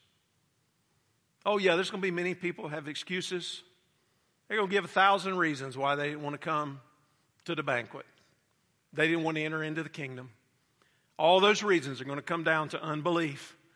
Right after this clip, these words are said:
But there are gonna be a lot of people who are going to accept the invitation.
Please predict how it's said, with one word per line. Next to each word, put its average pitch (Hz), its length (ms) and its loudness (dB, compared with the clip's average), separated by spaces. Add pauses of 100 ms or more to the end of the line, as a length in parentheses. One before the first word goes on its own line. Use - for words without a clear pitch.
(840)
But 143 100 -12
there 151 80 2
are 170 60 2
gonna 160 160 0
be 147 60 0
a 131 80 2
lot 147 220 4
of - 100 -4
people 120 420 -10 (640)
who 165 80 -8
are 156 100 -2
going 143 220 -4
to 123 100 -10
accept - 640 -2 (540)
the 131 200 -8
invitation. 117 640 -6